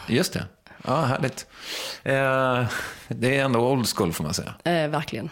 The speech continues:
Speaker 1: Mm.
Speaker 2: Men hon, det finns ingen, hon är den coolaste som finns. Jag försökte faktiskt få kontakt med henne.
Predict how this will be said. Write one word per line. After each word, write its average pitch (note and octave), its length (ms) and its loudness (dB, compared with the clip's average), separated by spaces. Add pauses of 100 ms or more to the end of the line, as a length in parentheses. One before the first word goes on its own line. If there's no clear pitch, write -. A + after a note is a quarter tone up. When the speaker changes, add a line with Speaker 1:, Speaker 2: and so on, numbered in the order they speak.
Speaker 1:
Mm. G#2+ 240 0
Speaker 2:
Men D#3+ 100 -2
hon, D3+ 160 0
det C#3+ 60 0
finns - 220 0
ingen, F#2+ 160 0 (420)
hon A2+ 140 -2
är C#2+ 60 -2 (220)
den G#3 140 -14
coolaste - 360 -4
som D3+ 120 -6
finns. D3 120 -8
Jag F#3+ 100 2
försökte E3+ 200 0
faktiskt - 180 0
få - 60 -8
kontakt - 340 -4
med E3+ 100 0
henne. F#3+ 120 -2